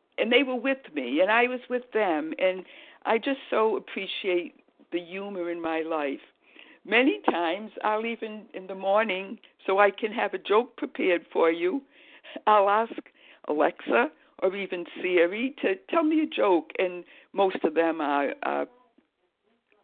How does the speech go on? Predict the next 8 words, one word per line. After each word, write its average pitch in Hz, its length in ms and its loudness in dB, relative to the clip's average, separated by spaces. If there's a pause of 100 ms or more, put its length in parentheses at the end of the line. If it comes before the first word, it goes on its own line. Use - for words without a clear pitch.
most 190 340 2
of 170 80 -4
them 160 260 2
are 160 200 0
not, 165 380 2 (140)
um, 147 520 -8 (180)
worth 160 220 6 (200)
repeating. 151 720 0